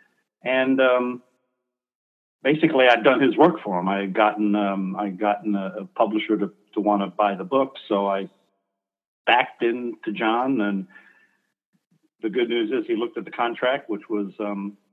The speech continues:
you know, all, as most of the ones they draft, are boilerplate in favor of the publisher, and he made some changes to that. So, so I kinda backed into an agent that way. Um, I don't think today in two thousand eighteen,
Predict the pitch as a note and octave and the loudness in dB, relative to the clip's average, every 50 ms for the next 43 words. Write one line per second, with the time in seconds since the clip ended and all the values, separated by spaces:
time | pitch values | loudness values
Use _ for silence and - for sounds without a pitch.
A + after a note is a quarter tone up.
0 | _ _ - D#3 D3+ A2+ G#2 A2+ G#2+ G#2+ - A2 A2+ A2+ A2+ G2+ G2+ F#2+ F2+ G#2 | _ _ -10 -8 -6 -4 -4 -4 -4 -2 0 0 0 0 0 -2 -4 -6 -6 -6
1 | A2 A2+ G#2+ - - A2 F#2+ F#2+ F2 - _ _ _ _ - G2+ G#2+ G2+ G2 G#2 | -6 -6 -6 -6 -8 -8 -8 -8 -12 -12 _ _ _ _ -10 -8 -8 -6 -6 -6
2 | G2+ G2 G2 F#2+ F2+ - G2 F#2+ G2+ A2 G#2+ - - F#2+ F2+ E2+ - G2+ G#2 G#2 | -8 -10 -12 -18 -14 -12 -8 -6 -6 -6 -8 -10 -12 -16 -14 -10 -8 -6 -4 -4
3 | G#2+ G#2 G#2 - G#2+ G#2 G#2 G#2+ G#2 G2+ G2 F#2+ F#2 - A2 G#2 G#2 G2+ G2 F2+ | -4 -6 -6 -4 -2 -2 -2 -2 -2 -4 -6 -6 -6 -4 -4 -2 -2 -2 -4 -4
4 | F2+ - - - F#2+ F#2 G#2 G#2+ - - B2+ A#2+ G2+ F#2+ G#2 G2+ G2+ G#2 G#2 G2+ | -6 -8 -8 -8 -6 -6 -8 -10 -8 -8 -8 -8 -6 -6 -6 -6 -6 -8 -8 -10
5 | - G#2 F#2 - - G2+ G#2 G2+ G2 F#2+ - - G#2 F#2+ A2 A#2 A#2+ - _ - | -10 -14 -14 -12 -10 -8 -8 -8 -8 -10 -12 -12 -10 -6 -6 -6 -6 -8 _ -6
6 | - A2 G#2+ G2+ G#2 - - - - - _ - _ _ _ - D3+ C#3+ - - | -2 -2 -2 -2 -4 -6 -14 -20 -20 -20 _ -20 _ _ _ -4 -2 -2 0 2
7 | G#3+ F#3 C#3 G2 - - C3+ B2+ C#3 C3+ - - C#3 C#3+ D#3 D#3+ D#3+ D#3+ C#3+ C3 | 0 2 0 -2 -2 2 2 2 2 0 -4 -4 -2 0 0 0 0 0 -2 -2
8 | B2 B2+ C#3 C3+ C#3+ D#3 - - B2+ B2+ - - C#3+ D3 E3 F#3 F#3 _ _ _ | -2 -2 -2 -2 -2 -4 -2 0 0 0 0 0 -2 -2 -2 -4 -6 _ _ _
9 | _ _ _ _ _ _ _ _ - B2 A#2+ A#2 A#2 A2 G2+ _ _ - B2+ C3+ | _ _ _ _ _ _ _ _ -6 -4 -4 -4 -4 -6 -10 _ _ -2 -2 0
10 | C3+ - E3 F#3 F#3 F#3 - - E3+ F3+ F#3+ E3 - - - - C#3 - B2 A#2+ | 4 4 4 4 4 2 0 0 2 2 2 0 -2 -6 -6 -4 -2 0 2 2
11 | B2+ C#3 D3+ D3+ C3+ A2+ A2 G#2+ G#2 - - C#3+ C3+ C3 C3 B2 B2 A#2+ - A#2 | 4 4 2 2 2 0 0 0 -2 -4 -6 -6 -4 -2 0 0 0 0 -2 -4
12 | A2+ A#2 A#2+ A#2 - - C3+ C3+ C#3 C#3 C3+ C3+ - | -6 -6 -8 -10 -10 -8 -6 -4 -2 -2 -2 -4 -4